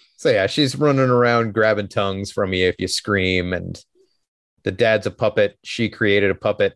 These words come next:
and they're all, they, they killed the, they killed the wife 'cause she was pregnant. So it's like, "Oh, that's another member of the bloodline. Sorry,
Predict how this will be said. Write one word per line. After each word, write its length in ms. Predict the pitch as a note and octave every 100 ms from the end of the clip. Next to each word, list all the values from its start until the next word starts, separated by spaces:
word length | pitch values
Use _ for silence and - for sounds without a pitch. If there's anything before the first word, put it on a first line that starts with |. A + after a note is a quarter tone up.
| -
and 360 | F#2+ F2+ F2
they're 140 | F2 F#2+
all, 260 | G2 F#2+ F#2
they, 240 | F#2 F#2
they 260 | F2 F2 E2
killed 400 | - A#2+ G#2 F#2
the, 300 | F2+ F2 E2+ _ _ _ _ _ _ _ _ _ _ -
they 220 | G2 F#2+
killed 300 | - A#2 F#2
the 60 |
wife 300 | F#2+ F3 E3+ -
'cause 120 | -
she 80 | G#2
was 120 | F2
pregnant. 480 | - D#3+ D3+ C3+ -
So 100 | G2+
it's 100 | F#2
like, 200 | F2+ F#2
"Oh, 180 | C#3 D#3+
that's 200 | G2 F#2+
another 360 | G2+ G2 G#2 G#2+
member 240 | A2 B2
of 80 | C3+
the 80 | C#3
bloodline. 560 | F3 F#3+ D#3+ D#3+ D#3+ D3
Sorry, 580 | E3 D#3 D3 D3 C#3